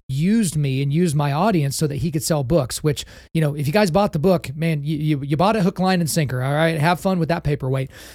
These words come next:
But at the same time, I was nervous about how to approach, you know, putting him on blast for all the nonsense that he said about me afterwards that he thought he could get away with.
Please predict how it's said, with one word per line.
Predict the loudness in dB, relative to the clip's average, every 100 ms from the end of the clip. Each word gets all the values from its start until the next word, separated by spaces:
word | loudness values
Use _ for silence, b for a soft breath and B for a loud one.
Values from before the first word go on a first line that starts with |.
| B
But | -2
at | 0
the |
same | 0 0 2
time, | 0 2 0 -4 _ _ _ _ _ -2
I | 0
was | 2
nervous | 0 0 0
about | -2 0
how | 2
to | 2
approach, | 0 -2 0 0 -2 -12 _ _ _
you | 0
know, | 0
putting | 2 2 2
him | 2
on | 2 2
blast | 2 2 0 -2
for | -2 2
all | 2
the | 2
nonsense | 0 0 0 -2 0
that | 0
he |
said | 0 0
about | 0 0
me | 0
afterwards | 0 2 0 0
that | -2
he |
thought | 0 2
he | 2
could | 0 -2
get | 0
away | 0 2
with. | 2 0